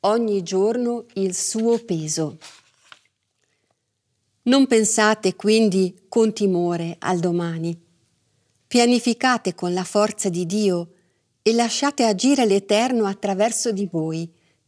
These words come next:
e i vostri pensieri saranno magneti positivi che attireranno a loro volta cose positive ed edificanti.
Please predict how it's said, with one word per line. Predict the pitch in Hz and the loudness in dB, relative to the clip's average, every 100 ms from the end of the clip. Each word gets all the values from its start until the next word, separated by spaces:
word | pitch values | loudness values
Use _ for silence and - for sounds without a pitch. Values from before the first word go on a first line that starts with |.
| _ | _
e | 185 | 2
i | 180 | 4
vostri | 214 226 208 | 2 0 -2
pensieri | 208 180 180 - 185 196 208 208 - _ | 0 2 2 2 4 4 4 0 -6 _
saranno | - - 208 220 240 233 208 - _ | -8 0 2 4 4 4 2 -4 _
magneti | 208 202 214 233 285 - | 0 2 4 4 2 -2
positivi | - 254 240 233 - 175 156 160 165 _ _ _ | -2 0 0 -2 -2 -4 -2 -4 -4 _ _ _
che | - 190 | -2 -2
attireranno | 185 - 175 175 185 196 185 160 156 - | 0 0 0 2 0 2 0 0 -4 -10
a | 175 | -4
loro | 170 180 202 | -2 0 0
volta | 165 156 151 - 185 185 _ _ _ _ | -2 -4 -6 -8 -10 -10 _ _ _ _
cose | - 233 185 170 | 0 0 0 -4
positive | - 233 262 185 170 - 220 240 269 262 _ | -2 0 0 0 -6 -4 -4 -2 -4 -4 _
ed | 233 214 | -2 0
edificanti. | 226 226 - 247 170 156 156 - 160 | 0 -2 -4 -8 -8 -10 -10 -4 -4